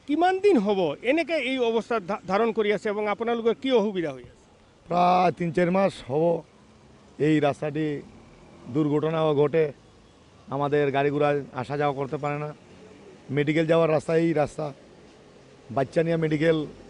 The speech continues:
Speaker 2: গেলে রা-, বাচ্চা রাস্তার মাঝেই বাচ্চা প্রসব হয়ে যাবে।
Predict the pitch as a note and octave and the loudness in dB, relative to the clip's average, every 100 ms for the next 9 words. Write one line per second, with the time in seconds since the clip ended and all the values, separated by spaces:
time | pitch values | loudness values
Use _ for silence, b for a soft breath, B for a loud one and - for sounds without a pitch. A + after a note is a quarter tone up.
0 | - - - D3+ E3+ E3 C#3+ D#3+ - F#3 | -20 -18 0 4 6 4 2 0 2 2
1 | F3 - - - - D#3 - G#3 G3+ F#3+ | 2 0 -14 -18 -4 -2 2 4 6 6
2 | F3 D3 - - - - - - - - | 4 2 -10 -20 -20 -20 -20 -20 -20 -20
3 | - D#3+ D#3 F3 E3 D3 C3 - - - | -4 0 2 4 4 4 0 -14 -20 -20
4 | - - - - - - - - - - | -20 -20 -20 -20 -20 -20 -20 -20 -20 -18
5 | - - - - - - - D3+ G3 F3+ | -18 -18 -18 -18 -16 -14 0 4 6 6
6 | F3 D#3 B2 | 6 4 0